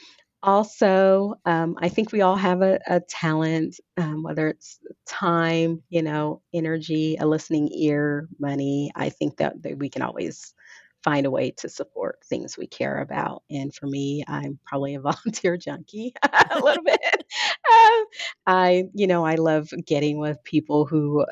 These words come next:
Speaker 1: who can inspire me, who can help me grow, who can help me stretch. And that is why I spend so much time volunteering for the A L A, and I deeply encourage it, whatever that is. If it's, if it's not necessarily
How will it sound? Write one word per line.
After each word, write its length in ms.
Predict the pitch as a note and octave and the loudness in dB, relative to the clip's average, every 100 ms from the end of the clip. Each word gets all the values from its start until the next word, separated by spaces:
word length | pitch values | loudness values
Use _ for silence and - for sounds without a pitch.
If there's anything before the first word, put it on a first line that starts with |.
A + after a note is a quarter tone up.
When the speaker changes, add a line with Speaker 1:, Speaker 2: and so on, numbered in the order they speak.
| - - | -6 -2
Speaker 1:
who 340 | D#3+ D3 C#3+ - - | 2 2 0 -4 -2
can 260 | D3 C#3 - _ | 0 0 -4 _
inspire 580 | D#3+ D3 - C#3 C#3 C#3 | -2 -2 -2 -2 0 2
me, 400 | C#3 C#3+ C#3 C3+ - | 2 0 -2 -4 -4
who 160 | C#3 | -4
can 220 | - - | -2 -4
help 240 | C3+ C#3+ - | -2 -2 -4
me 120 | C3+ | -8
grow, 460 | C3+ B2+ B2+ C#3 B2 | -2 0 0 -2 -8
who 100 | C3+ | -10
can 140 | D3 | -6
help 180 | B2+ - | -6 -4
me 140 | C#3 | -6
stretch. 680 | C3+ - C#3 C3+ B2 - - - | -6 -2 0 2 0 -4 -10 -10
And 340 | D3+ A#2+ A2+ - - | -8 -6 -6 -6 -4
that 180 | C#3 - | -4 -4
is 200 | D3+ - | -8 -6
why 360 | C#3+ C#3 C3+ - | -4 -2 -2 -4
I 300 | D3+ D3 D3+ | -6 -6 -8
spend 540 | - - - C3+ C#3+ | -12 -18 -8 -4 -4
so 100 | C#3 | -4
much 260 | C#3+ C3 - | -4 -4 -6
time 300 | - C3+ D3+ | -4 -4 -2
volunteering 580 | D3 C#3+ D3 - C#3+ D3 | -4 -4 -4 -4 -4 -4
for 140 | D3 | -4
the 80 | - - | -4 -4
A 120 | - | -4
L 200 | - - | -4 -4
A, 260 | B2+ C#3+ - D#3+ | -2 -2 -4 -8
and 120 | D3+ - | -12 -10
I 260 | C3 - - - - - _ - | -10 -10 -14 -16 -18 -18 _ 0
deeply 460 | E3 E3 E3+ E3 | 2 2 2 4
encourage 540 | D#3 D#3 C#3+ C3 C#3 C3+ | 4 2 0 -2 -2 -6
it, 160 | - | -6
whatever 380 | D3 C#3 C#3 D3+ | -4 -4 -2 -2
that 240 | D3 C#3 | -2 -2
is. 320 | C#3 C3+ - - | -2 -4 -6 -6
If 200 | C#3 - | -6 -6
it's, 360 | E3+ - - _ - | -12 -14 -20 _ -20
if 100 | D3 | -14
it's 220 | - - D3 | -12 -10 -6
not 260 | C#3 C#3+ | -4 -6
necessarily 540 | D#3 - - D3+ D3 | -10 -12 -12 -8 -6